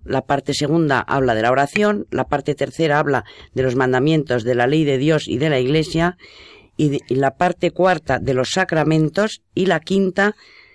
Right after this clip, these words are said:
mm, habla de las virtudes principales y otras cosas necesarias que ha de saber un cristiano. Luego, referente a la instrucción sobre la, las fiestas del Señor, de la Santísima Virgen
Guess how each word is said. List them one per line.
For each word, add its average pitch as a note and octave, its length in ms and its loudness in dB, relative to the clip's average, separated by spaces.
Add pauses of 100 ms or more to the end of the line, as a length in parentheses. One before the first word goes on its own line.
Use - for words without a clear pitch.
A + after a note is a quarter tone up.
(340)
mm, C3+ 540 0 (180)
habla D3+ 280 2
de C#3+ 80 2
las C#3+ 180 0
virtudes D#3 580 -2
principales F3 880 0 (400)
y D#3+ 140 0
otras F3+ 320 -2
cosas D3+ 400 -2
necesarias D#3+ 720 0
que - 120 -2
ha D#3 60 2
de D3 80 -2
saber C#3+ 300 -2
un C#3+ 120 0
cristiano. A2+ 680 -2 (880)
Luego, F#3+ 220 2
referente F3+ 520 0
a E3+ 60 2
la D#3+ 80 2
instrucción D#3 600 -2
sobre C#3+ 260 0
la, C3 360 -2
las B2+ 300 0
fiestas E3 680 -2 (440)
del C#3+ 280 0
Señor, E3 540 2 (340)
de C3+ 160 -2
la B2+ 100 2
Santísima D3 640 -2
Virgen G#3 580 -2